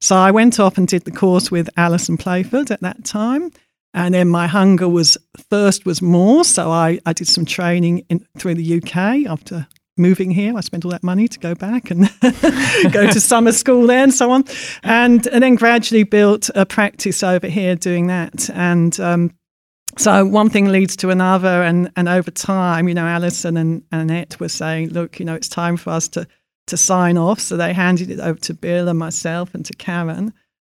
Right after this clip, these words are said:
And so now, um, you know, I spend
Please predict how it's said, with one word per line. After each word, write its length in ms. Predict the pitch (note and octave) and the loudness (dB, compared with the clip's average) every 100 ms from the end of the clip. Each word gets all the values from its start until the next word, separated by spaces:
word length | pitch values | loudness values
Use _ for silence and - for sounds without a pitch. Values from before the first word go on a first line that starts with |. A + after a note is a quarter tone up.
| _ - | _ -8
And 340 | F3+ F3+ F3+ | -2 0 0
so 320 | F3 F#3 F3+ F3 | 0 0 2 2
now, 600 | F#3 F#3+ F#3 F3 F3+ - | 2 0 0 0 -2 -4
um, 360 | F3 F3 F3 - _ | -4 -2 -4 -8 _
you 80 | F#3 | -6
know, 200 | E3 E3 | -4 -4
I 120 | E3 | -2
spend 560 | F3+ - F3+ F3 E3+ | -2 -2 -2 -2 -4